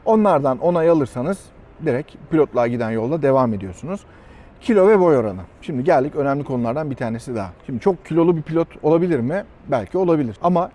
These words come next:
arkadaşlar kilo ve boy, e, oranının body index denen bir şey var. E, yüzde otuz beşi geçmemesi lazım. Yani eğer böyle bir durum varsa sizden kilo verip tekrar gelmenizi istiyorlar hekimler. Ki zaten kilo vermek sadece pilotluk için değil, sağlığımız için, hayatımız için,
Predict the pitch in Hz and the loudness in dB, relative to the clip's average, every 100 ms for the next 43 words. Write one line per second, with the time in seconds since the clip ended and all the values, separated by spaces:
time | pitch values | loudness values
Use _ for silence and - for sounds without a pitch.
0 | - 127 127 120 117 147 175 - 147 180 | -2 -2 0 -4 -2 -4 -4 -4 -2 0
1 | 151 110 117 165 175 - - - 120 117 | 0 -2 0 2 0 -6 -10 -4 0 0
2 | 120 120 113 113 160 165 185 180 160 156 | 0 0 0 -2 -4 0 0 0 -2 -4
3 | - 123 117 120 - 104 165 - - - | -4 -4 -4 -6 -6 -4 -6 -8 -18 -20
4 | - - 147 151 151 160 165 208 220 160 | -14 0 2 4 2 0 2 2 2 -2
5 | 185 175 175 180 175 - 120 110 - 95 | 0 2 2 2 0 0 -4 -6 -8 -10
6 | 92 95 147 175 185 170 190 196 190 185 | -10 -4 0 0 2 4 4 6 6 4
7 | 147 131 123 113 110 170 196 - - 151 | 2 -2 -2 -2 -4 -4 -4 -6 -8 -4
8 | 143 202 - 165 196 185 196 - 190 165 | -2 -2 0 2 4 4 2 -2 0 2
9 | 135 123 123 123 131 151 - 117 107 104 | 2 2 2 -2 -2 -4 -4 -6 -4 -4
10 | 107 117 113 120 202 - 208 156 190 190 | -6 -8 -4 -2 -2 0 0 2 2 0
11 | 165 185 196 127 113 202 - 165 156 - | -2 0 2 2 0 -6 0 0 2 0
12 | 147 143 123 127 120 180 - 147 143 156 | 0 -2 -8 -6 -4 -4 -4 0 2 2
13 | 165 117 - 110 131 131 139 156 127 - | -2 -6 -10 -14 -2 0 0 -2 -8 -8
14 | 131 | -12